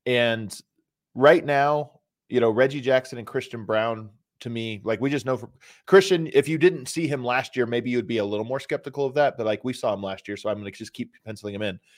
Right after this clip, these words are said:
And then Reggie Jackson is looking like that to me. Peyton Watson, if I had to bet, will he be capable of playing playoff minutes or not? At this very moment, I would bet yes.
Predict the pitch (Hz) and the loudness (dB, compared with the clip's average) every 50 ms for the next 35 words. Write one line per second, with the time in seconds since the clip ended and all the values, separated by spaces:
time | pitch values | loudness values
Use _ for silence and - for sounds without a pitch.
0 | _ _ _ - 143 156 165 156 156 170 180 170 190 139 143 165 175 196 - - | _ _ _ 0 2 2 2 2 2 2 2 2 -4 0 2 2 2 2 -2 -8
1 | 170 160 147 160 170 165 170 160 156 156 151 160 139 - - 143 165 175 127 - | -8 -8 -6 -8 -8 -8 -6 -6 -6 -4 -2 -4 -4 -4 -6 -8 -6 -6 -6 -2
2 | - 175 220 - - - 147 151 180 202 - 131 117 113 104 _ _ _ _ _ | -2 -2 -2 -2 -2 -2 0 0 0 0 -2 -4 -4 -4 -8 _ _ _ _ _
3 | _ - 147 123 147 180 262 214 226 202 147 123 110 95 _ 123 123 151 - - | _ 0 4 6 6 6 6 6 4 2 2 0 -6 0 _ 6 6 6 6 2
4 | - _ - 107 123 139 151 156 160 170 156 127 147 147 151 147 - 135 135 - | -8 _ -2 4 6 6 6 4 0 -6 -6 -4 -4 -4 -4 -4 -4 -6 -6 -6
5 | - _ 139 139 127 - _ 135 127 120 110 _ 120 120 120 117 120 123 117 110 | -6 _ -4 -4 -4 -4 _ -6 -4 -4 -6 _ 0 0 0 0 -2 -8 -10 -10
6 | - 104 104 101 101 113 127 - - 123 - - 208 196 - 208 208 175 123 127 | -8 -8 -8 -4 -4 -4 -4 0 -2 -2 2 0 0 0 0 -2 -2 0 -2 -4
7 | 151 185 170 - - 147 170 175 147 143 143 - - 104 117 107 - - - - | -6 -6 -8 -2 -2 0 0 0 -2 -2 -4 -2 0 -2 -2 -2 -4 -12 -20 -20
8 | - | -20